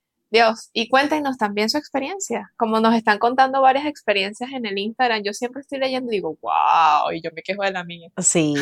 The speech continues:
Speaker 2: sí, nos encanta leer sus experiencias porque nos damos cuenta de verdad que cada uno vive una cosa completamente diferente. Es impresionante.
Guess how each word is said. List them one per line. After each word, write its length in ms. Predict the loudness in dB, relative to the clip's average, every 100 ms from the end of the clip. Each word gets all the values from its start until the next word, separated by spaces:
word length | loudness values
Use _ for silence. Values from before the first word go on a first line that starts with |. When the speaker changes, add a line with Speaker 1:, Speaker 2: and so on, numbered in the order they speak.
| 0 -2 -6
Speaker 2:
sí, 200 | -4 0
nos 160 | 2 2
encanta 400 | 2 2 2 2
leer 200 | 4 2
sus 140 | 2 -4
experiencias 600 | 0 0 2 0 -2 -4
porque 280 | -4 -2 0
nos 100 | 0
damos 240 | -2 -2
cuenta 300 | -2 0 0
de 60 | 0
verdad 300 | 2 0 -2
que 140 | -8 -6
cada 300 | 2 4 4
uno 240 | 2 -2 -4
vive 180 | -2
una 160 | -2 0
cosa 280 | 0 0 0
completamente 580 | 0 2 4 4 2 0
diferente. 720 | 2 4 4 0 -4 -6 -8 _ _ -20 -20 _ _ 0
Es 140 | 2
impresionante. 1000 | 2 4 4 4 4 4 2 0 -2 -4